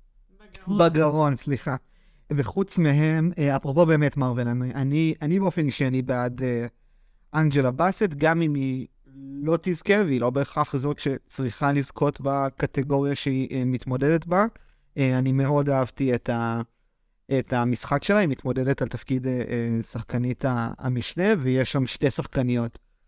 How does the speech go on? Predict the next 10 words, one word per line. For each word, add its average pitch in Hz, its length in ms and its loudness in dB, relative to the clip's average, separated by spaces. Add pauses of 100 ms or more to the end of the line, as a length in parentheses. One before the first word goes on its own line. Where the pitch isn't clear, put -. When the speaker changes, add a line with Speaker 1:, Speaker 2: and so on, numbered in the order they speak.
Speaker 2:
מהכל 123 360 -2
מקום 123 320 -2
בבת 120 300 0
אחת. 117 400 -6 (240)
גם 131 520 2 (100)
הבת 123 720 0
וגם 123 460 -2
הרואת 117 840 0
חשבון. 131 360 -4 (500)
כן, 143 160 2